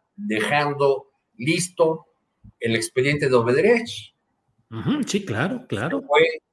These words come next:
Speaker 1: Cervantes en noviembre de dos mil diecisiete, yo creo.
Speaker 2: Ajá, ajá.
Speaker 1: Después ya no hubo titular formal de la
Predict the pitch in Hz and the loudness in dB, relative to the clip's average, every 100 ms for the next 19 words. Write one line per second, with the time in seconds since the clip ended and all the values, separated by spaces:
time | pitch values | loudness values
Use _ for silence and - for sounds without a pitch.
0 | - - 180 185 - 160 - 113 107 117 | -14 -4 0 0 0 -2 0 0 2 4
1 | 131 156 147 139 120 117 113 113 _ _ | 4 4 4 4 6 6 2 0 _ _
2 | 123 120 143 139 120 160 170 170 170 156 | -2 0 -2 -4 -4 -2 2 2 2 -2
3 | - 151 147 147 139 139 - 113 240 226 | -2 -2 0 2 4 2 0 -6 -6 -8
4 | _ _ - 98 - 208 180 117 151 147 | _ _ -18 -16 -10 -8 -6 -2 2 4
5 | 139 143 143 135 127 120 123 123 131 131 | 4 4 2 2 -2 -2 0 2 2 2
6 | 127 123 117 110 127 131 120 104 98 98 | 0 0 0 2 2 2 0 0 2 0
7 | 92 92 | 0 -8